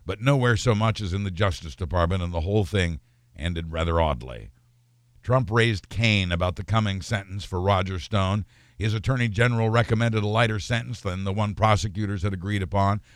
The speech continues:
There was a back and forth between Barr and Trump about interfering with the work of the Justice Department, but it was mostly for show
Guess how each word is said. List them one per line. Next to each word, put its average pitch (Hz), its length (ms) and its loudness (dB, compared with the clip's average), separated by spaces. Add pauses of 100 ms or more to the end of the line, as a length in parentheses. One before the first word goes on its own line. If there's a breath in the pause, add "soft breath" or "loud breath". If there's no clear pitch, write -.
(160 soft breath)
There 110 120 2
was 117 120 0
a 113 60 0
back 107 300 2
and 117 140 -4
forth 113 380 4
between 107 280 -2
Barr 107 300 4
and 110 140 0
Trump 107 240 2
about 98 260 2 (140 loud breath)
interfering 113 640 2
with 113 140 2
the 117 80 2
work 110 280 2
of 104 60 -4
the 98 100 -4
Justice 101 440 -2
Department, 104 460 2
but 98 100 2
it 98 60 0
was 90 120 -6
mostly 95 400 -2
for 85 160 -8
show 98 460 0